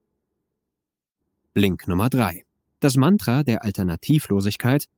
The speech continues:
wurde von der britischen Premierministerin Margaret Thatcher erfunden, um ihre Politik durchzusetzen. Alternativlos.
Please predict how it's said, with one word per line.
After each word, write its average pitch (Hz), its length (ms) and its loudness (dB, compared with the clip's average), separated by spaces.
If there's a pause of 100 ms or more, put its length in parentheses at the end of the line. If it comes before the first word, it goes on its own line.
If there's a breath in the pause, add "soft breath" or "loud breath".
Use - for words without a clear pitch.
wurde 165 220 4
von 160 160 0
der 151 120 2
britischen 151 520 -2
Premierministerin 107 880 0
Margaret 117 460 0
Thatcher - 420 -2
erfunden, 104 580 0 (220)
um - 120 2
ihre 147 220 0
Politik 135 500 -2 (100)
durchzusetzen. - 760 -4 (1600)
Alternativlos. - 1080 -2